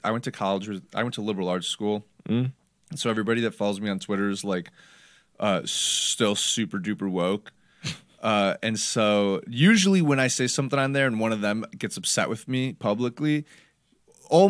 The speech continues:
Speaker 1: nine times out of ten when I take that joke on stage, it, it does pretty well. And there's something there. Nine times out of ten. But now, like, since, like, the last, like, five, six months, every time somebody gets mad at me or responds and says, like,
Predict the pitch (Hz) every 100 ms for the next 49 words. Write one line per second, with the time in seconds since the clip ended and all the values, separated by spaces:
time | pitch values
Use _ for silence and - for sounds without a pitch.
0 | 190 156 160 180 185 165 156 117 - 123
1 | 131 110 101 - 110 113 87 110 107 101
2 | 95 - 101 92 82 - - 101 - -
3 | - - _ _ 110 98 - 90 85 -
4 | - _ _ _ _ - 104 98 - 90
5 | 98 78 - 147 180 180 156 135 107 90
6 | 98 85 - - - _ - 127 123 123
7 | 131 135 78 110 - - - - - _
8 | - - 123 - - 117 101 - 101 104
9 | 107 - 98 - - 101 95 - 101 110
10 | 95 - 101 110 113 131 120 120 117 -
11 | 104 101 90 98 90 98 95 117 117 107
12 | - 95 95 - 101 98 98 90 98 98
13 | 90 90